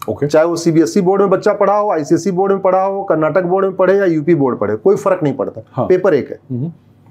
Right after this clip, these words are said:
Speaker 2: इंजीनियरिंग का एग्जाम, मेडिकल का एग्जाम, एनडीए, क्लैट, बैंक, रेलवे, आईएएस, आईपीएस, सबके एग्जाम कॉमन होते हैं।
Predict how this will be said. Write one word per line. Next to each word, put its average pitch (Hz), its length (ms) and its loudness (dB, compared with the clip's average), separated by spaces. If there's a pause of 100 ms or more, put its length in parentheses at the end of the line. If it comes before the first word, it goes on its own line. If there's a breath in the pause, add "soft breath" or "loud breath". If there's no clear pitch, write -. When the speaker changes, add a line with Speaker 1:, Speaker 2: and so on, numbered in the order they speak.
(340 soft breath)
Speaker 2:
इंजीनियरिंग 170 460 4
का 190 80 6
एग्जाम, 165 440 0
मेडिकल 151 420 2
का 170 120 2
एग्जाम, 151 560 0
एनडीए, 156 600 0
क्लैट, 156 840 0
बैंक, 151 720 -4
रेलवे, 151 680 0
आईएएस, 156 680 -2
आईपीएस, 165 520 -2
सबके 254 320 0
एग्जाम 202 340 0
कॉमन 151 280 0
होते 98 200 -8
हैं। 95 80 -12